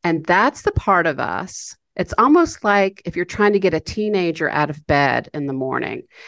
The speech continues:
and you start to cook bacon, <laughs> you can go in and yell at 'em and throw flip-flops at 'em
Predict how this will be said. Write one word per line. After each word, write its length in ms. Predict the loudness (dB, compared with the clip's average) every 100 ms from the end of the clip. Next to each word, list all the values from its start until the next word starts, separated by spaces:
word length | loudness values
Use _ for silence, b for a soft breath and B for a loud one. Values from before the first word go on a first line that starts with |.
| B
and 180 | -2 0
you 80 | 0
start 360 | 0 0 0
to 80 | -4
cook 360 | -6 -6 -4 0
bacon, 560 | 0 2 0 0 -2 -10
<laughs> 960 | -12 -12 _ -20 -20 _ -2 -2 0
you 120 | 0 6
can 200 | 6 6
go 260 | 2 4
in 240 | 4 4 4
and 280 | 0 -2 2
yell 320 | 4 6 6
at 220 | 4 4
'em 200 | 2 0
and 200 | -8 -6
throw 440 | 2 4 4 4 0 B B B _ -2
flip-flops 680 | 0 0 2 4 4 4
at 260 | 2 4 4
'em 280 | 2 -2